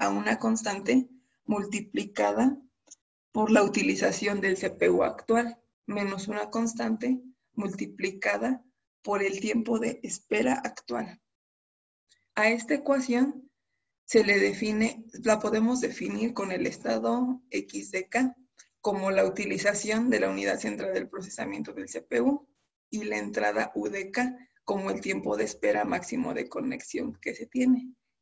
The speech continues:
Es decir, donde encontremos aquí al C P U, lo vamos a poner como X de K. y de-, donde encontremos keep ally, vamos a utilizarlo como U D K, de manera que nos queda una ecuación de esta forma.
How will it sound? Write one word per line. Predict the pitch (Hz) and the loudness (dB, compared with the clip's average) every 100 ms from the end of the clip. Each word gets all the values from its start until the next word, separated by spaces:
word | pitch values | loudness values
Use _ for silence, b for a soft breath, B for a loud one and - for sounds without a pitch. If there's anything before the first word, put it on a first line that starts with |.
| - | 0
Es | 214 196 | 0 2
decir, | 214 214 269 254 | 0 2 2 2
donde | 220 202 | 0 0
encontremos | 202 202 202 196 202 104 208 156 - _ _ _ _ _ _ _ - | -2 -2 -2 -2 -2 -2 -2 -4 -6 _ _ _ _ _ _ _ -6
aquí | 175 196 214 | -4 -2 0
al | 196 | 0
C | 233 | 0
P | - 240 | 0 0
U, | 226 262 | 2 2
lo | 226 | 0
vamos | 214 262 - | -2 -2 -4
a | - | -6
poner | - - - - | -6 -4 -6 -10
como | - - - - | -12 -12 -12 -12
X | 220 - 233 - | -12 -10 -10 -10
de | - | -6
K. | 240 254 _ _ _ _ - | -6 -6 _ _ _ _ -8
y | 202 | -6
de-, | 196 190 190 | -2 -2 -2
donde | - 185 190 190 | -4 -4 -2 -4
encontremos | 190 190 190 208 220 220 - B B B B B B _ - | -2 -4 -2 -2 0 -2 -6 B B B B B B _ 0
keep | 220 - - | 0 0 2
ally, | 226 240 240 285 - - _ _ - | 4 6 4 2 0 -12 _ _ 0
vamos | 202 196 196 202 - | 4 4 2 -4 -4
a | 208 | -2
utilizarlo | - - 190 - 110 107 - | -2 -2 -2 0 0 0 0
como | - - - | 0 0 0
U | 208 | 0
D | 214 - | 0 0
K, | 254 254 254 | 4 4 2
de | - 202 | -2 0
manera | 196 196 202 226 220 | 2 2 0 0 0
que | 190 | -2
nos | 196 185 | -2 -4
queda | 190 - 214 | -4 -2 0
una | 220 | 0
ecuación | 220 - 226 - 247 240 | 0 -4 -8 -6 -6 -4
de | - | -4
esta | - - 226 | -6 -8 -4
forma. | 254 262 254 | 2 8 8